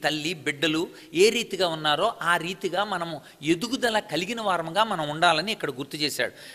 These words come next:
ఆ విషయాల్ని మనం ఇప్పుడు చూద్దాం. అపొస్తలుడైన పౌలు సంఘాల ఎడల ఎలాంటి బాధ్యత కలిగి ఉన్నాడో ఒక నమూనాని ఇప్పుడు నేను చూపించాలి. కుటుంబంలో తండ్రి, తల్లి, బిడ్డలు ఉన్నట్లే అపొస్తలుడైన పౌలు అంటున్నాడు, "నేను తండ్రిగా ఉన్నాను"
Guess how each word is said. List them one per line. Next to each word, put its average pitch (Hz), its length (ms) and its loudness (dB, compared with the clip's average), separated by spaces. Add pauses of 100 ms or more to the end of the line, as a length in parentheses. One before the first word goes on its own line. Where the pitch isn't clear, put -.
(240)
ఆ 190 40 2
విషయాల్ని 185 440 0
మనం 170 220 0
ఇప్పుడు 151 240 -4 (120)
చూద్దాం. 175 260 2 (300)
అపొస్తలుడైన 220 520 2
పౌలు 190 500 2 (200)
సంఘాల 196 560 -2
ఎడల 190 460 2
ఎలాంటి 202 360 2
బాధ్యత 165 460 -2
కలిగి 160 320 -2
ఉన్నాడో 170 360 -2 (240)
ఒక 180 180 0
నమూనాని 170 540 0
ఇప్పుడు 165 220 -4
నేను 139 200 -4
చూపించాలి. 139 640 -2 (280)
కుటుంబంలో 247 500 2
తండ్రి, 175 540 0
తల్లి, 147 380 -2
బిడ్డలు 147 520 -2
ఉన్నట్లే 139 640 0 (220)
అపొస్తలుడైన 175 440 -2
పౌలు 185 320 0
అంటున్నాడు, 147 340 0 (200)
"నేను 220 460 0
తండ్రిగా 190 400 4
ఉన్నాను" 190 400 2